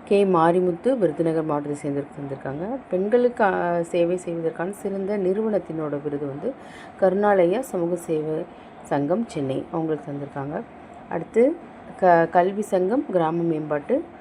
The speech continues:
நடவடிக்கை திருச்சி அதுக்கு கொடுத்துருக்காங்க. அடுத்து சிறந்த உள்ளாட்சி அமைப்புகளுக்கான பெருநகர மாநகராட்சி அறி-, பிரிவு, அந்த இதுல வந்து சிறந்த செ-, செயல்திறன் கொண்ட உள்ளாட்சி அமைப்புகளுக்காக,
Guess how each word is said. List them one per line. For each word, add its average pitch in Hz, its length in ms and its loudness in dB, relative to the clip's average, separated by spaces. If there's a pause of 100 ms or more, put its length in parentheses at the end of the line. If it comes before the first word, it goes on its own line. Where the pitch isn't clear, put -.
(300)
நடவடிக்கை 160 580 0
திருச்சி 139 420 -6
அதுக்கு 156 320 -2
கொடுத்துருக்காங்க. 139 580 -6 (580)
அடுத்து 170 220 -8
சிறந்த 262 320 0
உள்ளாட்சி 202 480 4
அமைப்புகளுக்கான 165 840 -2 (640)
பெருநகர 208 440 2
மாநகராட்சி 165 1600 0 (220)
அறி-, 143 280 0 (100)
பிரிவு, 147 380 -2
அந்த 202 320 2
இதுல 180 180 2
வந்து 160 440 -2 (320)
சிறந்த 240 380 -2
செ-, 196 200 6
செயல்திறன் 196 760 -2
கொண்ட 160 300 -2
உள்ளாட்சி 180 560 0
அமைப்புகளுக்காக, 156 880 -4